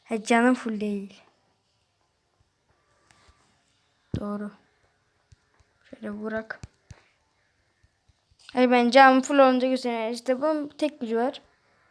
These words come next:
Ya koşuyor zaten, bütün karakterler koşuyor. Neyse.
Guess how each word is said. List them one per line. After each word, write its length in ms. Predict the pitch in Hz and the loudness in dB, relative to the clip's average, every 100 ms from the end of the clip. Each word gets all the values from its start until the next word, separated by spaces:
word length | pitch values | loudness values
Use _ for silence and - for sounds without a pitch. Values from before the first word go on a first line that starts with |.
| _ - | _ -6
Ya 80 | 233 | 0
koşuyor 320 | 247 247 220 | 0 0 -4
zaten, 300 | 214 220 202 | -4 -6 -8
bütün 200 | 214 233 | -8 -6
karakterler 460 | 202 185 - 208 - | -6 -6 -10 -12 -10
koşuyor. 300 | 202 220 214 | -12 -10 -8
Neyse. 320 | 220 - | -8 -10